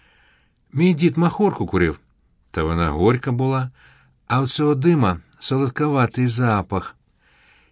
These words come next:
Я хотіла підібрати окурок і дядьки віддати. А потім думаю, зачем йому німецький табак? Нехай краще самосад курить».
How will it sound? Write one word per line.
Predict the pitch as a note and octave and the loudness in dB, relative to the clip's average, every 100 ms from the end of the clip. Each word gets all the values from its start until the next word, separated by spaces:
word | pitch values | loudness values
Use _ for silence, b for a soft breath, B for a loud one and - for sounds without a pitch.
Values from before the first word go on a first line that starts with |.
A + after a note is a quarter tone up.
| - | -4
Я | G#2+ A#2 A2+ - _ _ _ | -2 0 -2 -8 _ _ _
хотіла | - A2 - A2 G#2 | -6 -4 0 2 2
підібрати | F#2+ - G#2+ A2+ A2+ C3 A#2 A#2 | 0 -2 -2 0 0 0 0 0
окурок | A2 - D#3+ G2+ - b b b - | 0 0 2 2 -2 b b b -4
і | B2 | -2
дядьки | C3 C3 A2+ - G#2 | 2 2 2 0 0
віддати. | G2+ F2+ F#2 E2+ D#2+ D2+ _ _ _ _ | 0 0 -2 -2 -6 -10 _ _ _ _
А | E2 D#2+ | -6 -2
потім | F#2+ F2 F#2 D#2+ | -2 -2 -2 0
думаю, | F2+ E2 D#2+ D2+ b b _ | 0 0 -2 -6 b b _
зачем | D#2+ G2 F2+ A#2 A#2 A#2 | -4 -2 -2 -2 0 0
йому | A#2 A#2+ A#2+ b b - | 0 -2 -4 b b -4
німецький | A#2 B2 A2+ - A2 | 0 2 0 -2 -2
табак? | A#2+ A2 A#2 G#2+ - _ _ _ _ _ _ _ _ _ | -2 -2 -2 -4 -10 _ _ _ _ _ _ _ _ _
Нехай | G#2 G2+ - A2 | -2 -2 0 -2
краще | - G2+ F#2+ F#2 | 0 -2 -2 -4
самосад | - F#2+ F#2 F2+ G2 A#2 | -4 -2 -2 -2 -4 -6
курить». | - B2 A#2+ - | -4 -4 -4 -8